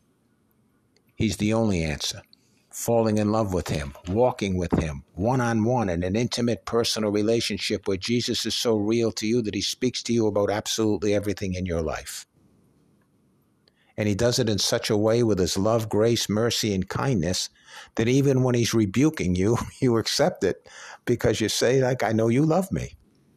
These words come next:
We have that kind of a relationship. When, and again, I mentioned this earlier, when Peter wrote, James and John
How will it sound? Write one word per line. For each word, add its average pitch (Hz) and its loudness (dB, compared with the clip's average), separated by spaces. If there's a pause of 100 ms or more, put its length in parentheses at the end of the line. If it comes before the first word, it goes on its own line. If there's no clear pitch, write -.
(1040)
We 101 0
have 101 -2
that 110 -2
kind 107 -4
of 117 -2
a 143 0
relationship. 139 0 (4000)
When, 92 -4 (280)
and 98 -4
again, 120 2
I 104 0
mentioned 120 0
this - 0
earlier, 151 4
when 113 2
Peter 190 0
wrote, 151 0 (520)
James 143 0
and 101 0
John 123 0